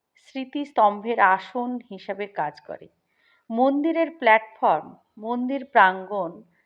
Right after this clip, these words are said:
দর্শনার্থীদের জন্য বাইরের দেওয়ালে খোদাই করা আটচল্লিশটি প্যানেল দেখার জন্য একটি প্রদক্ষিণ পথ রয়েছে, যা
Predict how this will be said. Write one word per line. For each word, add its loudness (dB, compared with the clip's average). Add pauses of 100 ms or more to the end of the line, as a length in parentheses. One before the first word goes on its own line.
(200)
দর্শনার্থীদের -2
জন্য -6
বাইরের 2 (500)
দেওয়ালে -4
খোদাই -2
করা 0 (440)
আটচল্লিশটি -2
প্যানেল -4 (380)
দেখার 2
জন্য -8
একটি -10 (360)
প্রদক্ষিণ -2 (120)
পথ 0
রয়েছে, -6 (380)
যা 4